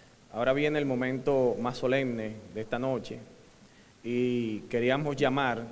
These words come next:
al doctor César Roque para que se acerque aquí al podium, para que lea la semblanza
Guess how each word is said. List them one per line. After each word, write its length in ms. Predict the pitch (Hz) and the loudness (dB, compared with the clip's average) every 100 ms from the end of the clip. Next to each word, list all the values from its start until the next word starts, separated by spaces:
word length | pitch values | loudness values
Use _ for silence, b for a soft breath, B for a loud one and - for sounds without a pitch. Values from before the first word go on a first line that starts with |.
| - - - - - | -16 -20 -20 -20 -8
al 140 | 107 | -4
doctor 360 | 113 113 131 120 | -4 0 0 -2
César 680 | - - 143 139 143 135 | -8 -4 0 4 2 4
Roque 420 | 143 139 - 113 110 - - - - - - | 4 4 4 -4 -4 -12 -18 -20 -20 -14 -2
para 300 | 110 110 110 | 0 0 0
que 320 | 120 110 104 | 0 0 -2
se 120 | - | -2
acerque 500 | 110 - 123 131 127 | -4 0 0 0 -2
aquí 220 | 123 131 | -4 0
al 120 | 131 127 | -2 0
podium, 500 | 143 135 120 123 120 - B B B B B B | 0 0 0 -2 -6 -12 B B B B B B
para 220 | - 117 120 | 0 2 2
que 140 | 120 | 2
lea 120 | 131 | 4
la 120 | 139 | 2
semblanza 1040 | 135 131 123 131 135 135 120 120 113 101 | 2 0 2 2 0 0 2 4 2 -2